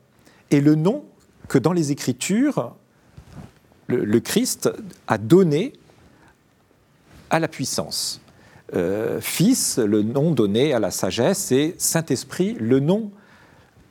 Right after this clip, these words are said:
à la bonté. Et là, <clears throat> euh, alors, il sait bien que la puissance, la sagesse, la bonté, ce sont des attributs substantiels, donc communs aux trois personnes. Les trois personnes sont puissantes, sages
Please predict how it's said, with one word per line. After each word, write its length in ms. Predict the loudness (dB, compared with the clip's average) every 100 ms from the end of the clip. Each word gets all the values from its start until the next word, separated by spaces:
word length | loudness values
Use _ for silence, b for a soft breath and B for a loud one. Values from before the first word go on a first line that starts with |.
| b b _ _ -2
à 80 | 0
la 80 |
bonté. 400 | 0 -4 -6 -10 -10 _ b b b b
Et 140 | -2 2
là, 340 | 2 2 -2 -6 -4
<clears throat> 1300 | -4 -6 -14 -18 _ _ _ _ _ -20 -20 _ -8
euh, 280 | -6 -4 -8 -10 B B B
alors, 280 | 2 2 -2 b b _ _ _ _ 2
il 140 | 2
sait 240 | 2 2
bien 340 | 2 2 0 -2 -10 -20 0
que 320 | 2 2 -2 -2
la 140 | -2
puissance, 480 | -2 -6 -4 -4 -4
la 60 | -4
sagesse, 400 | -4 -2 -2 -2
la 80 |
bonté, 360 | -2 -2 0 0
ce 140 | 0
sont 180 | -4 -2
des 220 | 0 0
attributs 500 | -2 -4 -4 0 -2 -4 _
substantiels, 1000 | -8 -4 -2 -2 0 -2 0 0 0 -2 -6
donc 240 | -2 -2 -4 -6
communs 540 | 2 4 4 0 -2 -2
aux 80 | -6
trois 200 | -4 -6
personnes. 360 | -4 -2 -2 0
Les 100 | -2
trois 300 | -2 -2 -2
personnes 520 | -6 -2 0 0 -2 B B B
sont 240 | -6 -6
puissantes, 480 | -4 -4 0 0 -2
sages 560 | -4 -2 -2 -2 -6